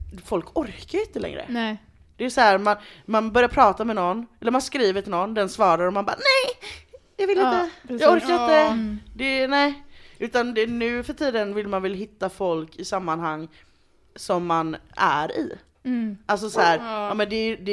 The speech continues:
Speaker 1: är logiskt att träffa någon på en typ gemensam fest eller gemensam tillställning där man gör någonting som intresserar båda två. Och
Speaker 2: Mm.
Speaker 1: man bara, "Åh, vi har, eh, vi har, eh,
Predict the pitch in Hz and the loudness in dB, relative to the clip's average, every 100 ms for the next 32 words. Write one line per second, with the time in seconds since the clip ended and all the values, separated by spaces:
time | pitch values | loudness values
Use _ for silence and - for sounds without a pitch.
0 | 208 185 220 196 165 196 247 247 247 233 | -4 -4 -4 0 -2 -2 -8 -6 -6 -8
1 | - 277 220 170 170 180 _ _ 202 180 | 2 2 2 -4 -8 -14 _ _ -4 -2
2 | 185 175 175 165 160 151 160 247 302 - | -4 -6 -6 -6 -6 -8 -4 -2 -2 -6
3 | - 190 175 180 175 170 156 180 170 165 | -8 -6 -4 -6 -8 -8 -10 -10 -10 -10
4 | 165 156 151 151 165 - - _ 175 165 | -8 -8 -8 -10 -12 -20 -20 _ -4 -2
5 | 160 180 196 185 160 160 160 160 156 165 | -2 0 0 -2 -6 -6 -8 -8 -10 -10
6 | 160 165 165 165 - 156 151 180 196 185 | -10 -10 -12 -12 -8 -6 -4 -4 -4 -6
7 | 170 - 185 185 226 - _ - 240 196 | -6 -8 -6 -4 -6 -10 _ -10 -6 -4
8 | 175 160 403 480 208 247 214 185 185 185 | -2 0 2 2 0 0 0 2 0 -2
9 | 180 _ _ _ - 208 185 156 165 151 | -6 _ _ _ -10 -4 -2 -2 -8 -10
10 | 180 | -10